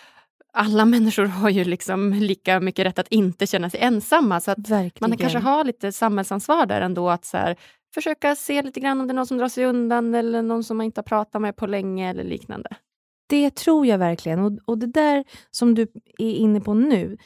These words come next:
Speaker 2: det tror jag är också viktigt att fundera på när det kommer till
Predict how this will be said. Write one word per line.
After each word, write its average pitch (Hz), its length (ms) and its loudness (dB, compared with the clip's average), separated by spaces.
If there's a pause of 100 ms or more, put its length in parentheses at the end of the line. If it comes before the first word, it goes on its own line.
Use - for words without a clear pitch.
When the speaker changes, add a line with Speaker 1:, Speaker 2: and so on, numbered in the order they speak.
(220)
Speaker 2:
det 220 60 -20
tror 277 160 0
jag 233 100 2
är 202 160 -2
också 214 380 -6 (220)
viktigt 220 320 -4
att 220 80 -4
fundera 294 580 4
på 185 280 0
när 175 160 2
det 175 80 0
kommer 175 300 -2
till 170 360 -4